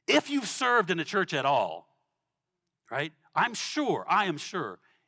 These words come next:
it was problem-free. Everybody was full of Jesus. They always did what they were supposed to do. They always loved like they were supposed to love.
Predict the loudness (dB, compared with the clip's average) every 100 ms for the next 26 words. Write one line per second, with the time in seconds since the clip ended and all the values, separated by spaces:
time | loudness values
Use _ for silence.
0 | -8 -6 -6 -12 -6 -2 -2 -4 -18 -16
1 | -18 -18 _ _ _ _ _ _ _ _
2 | _ _ _ _ _ _ _ _ _ _
3 | -20 -20 -20 _ _ _ _ _ _ _
4 | _ _ _ _ _ _ -2 2 2 0
5 | -2 2 2 0 -4 -8 -8 -8 -8 -8
6 | -6 -6 -6 -10 -20 _ _ _ _ _
7 | _ _ _ _ _ _ _ _ _ -4
8 | 2 4 2 -2 -2 -2 -2 -4 -4 -4
9 | -6 -8 -10 -8 -6 -4 -6 -6 -6 -6
10 | -4 -4 -4 -8 -10 -10 -10 -12 -12 -10
11 | -8 -8 -8 -14